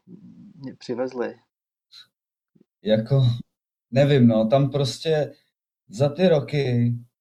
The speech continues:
Speaker 2: s-, za ty, za ty roky jako těch bizárů bylo opravdu hrozně moc. Hrozně zajímavý bizár je tam, co je tam stojí na chrubě, takový krásný starý kamna, který jsme stáhli z jedné půdy.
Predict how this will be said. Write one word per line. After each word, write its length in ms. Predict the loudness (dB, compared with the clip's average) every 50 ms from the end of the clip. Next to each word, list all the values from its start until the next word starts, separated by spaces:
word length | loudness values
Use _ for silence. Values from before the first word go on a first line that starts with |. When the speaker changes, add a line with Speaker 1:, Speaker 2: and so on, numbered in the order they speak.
| _ _
Speaker 2:
s-, 680 | _ -20 -18 -18 -16 -18 -18 -20 -20 -20 -20 -18 -16 -12 -6
za 160 | -4 -2 -2 -2
ty, 380 | -4 -4 -4 -2 -2 -4 -6 -8 -8
za 240 | -6 -4 -2 -2 -2
ty 120 | -2 -2
roky 240 | -2 -2 -2 -2 -2
jako 240 | -4 -4 -4 -4 -4
těch 180 | -4 -2 -2 0
bizárů 440 | 2 2 4 4 6 6 4 4
bylo 180 | 2 2 2 2
opravdu 440 | 2 0 0 0 0 0 2 0 0
hrozně 380 | 0 -2 -2 -4 -4 -4 -4 -2
moc. 400 | -2 -2 -4 -6 -8 _ -14 -8 -2
Hrozně 340 | 0 2 2 4 2 2
zajímavý 300 | 2 2 2 2 2 2
bizár 400 | 2 4 4 6 6 6 6 6
je 80 | 6 4
tam, 140 | 2 0 -2
co 100 | -2 -2
je 60 | -2
tam 120 | -2 -2 -4
stojí 220 | -4 -6 -6 -4 -2
na 100 | -2 -2
chrubě, 300 | -2 -2 -2 0 0 0
takový 320 | 0 -2 -2 -4 -4 -4
krásný 480 | -2 -2 -2 -2 -2 -4 -6 -4 -4 -4
starý 340 | -4 -2 -4 -4 -2 -4
kamna, 400 | -6 -4 -2 0 0 0 0 -2
který 220 | -4 -6 -4 -4 -4
jsme 200 | -4 -4 -6 -6
stáhli 440 | -4 -2 0 0 0 2 2 0 0
z 60 | 0
jedné 320 | 0 2 4 4 4 4 2
půdy. 340 | -2 -4 -4 -4 -4 -6